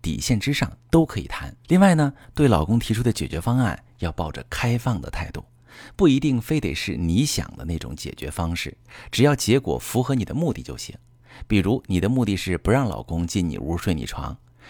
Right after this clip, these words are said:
老公要是没法阻止他们，但同意再置办一套房子，或者答应你假期不用回去了也行。第四步，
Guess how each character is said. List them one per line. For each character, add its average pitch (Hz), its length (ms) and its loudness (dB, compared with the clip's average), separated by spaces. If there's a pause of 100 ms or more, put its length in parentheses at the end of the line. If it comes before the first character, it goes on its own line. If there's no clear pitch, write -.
(240)
老 92 160 4
公 151 100 0
要 170 140 4
是 120 160 -4
没 107 220 2
法 80 160 -6
阻 92 180 -6
止 90 100 -8
他 85 200 -6
们， 65 180 -10 (220)
但 147 120 2
同 123 240 2
意 131 220 2
再 131 220 2
置 156 180 0
办 101 180 0
一 98 60 -2
套 107 160 -4
房 78 320 -4
子， 120 220 -4 (160)
或 135 160 0
者 87 240 -2
答 131 140 -2
应 120 200 -2
你 73 160 -6
假 101 220 -4
期 117 240 -2
不 110 160 -2
用 120 100 0
回 - 180 -4
去 143 140 2
了 - 140 0 (160)
也 87 120 0
行。 87 340 0 (1000)
第 107 120 0
四 104 220 2
步， - 220 -12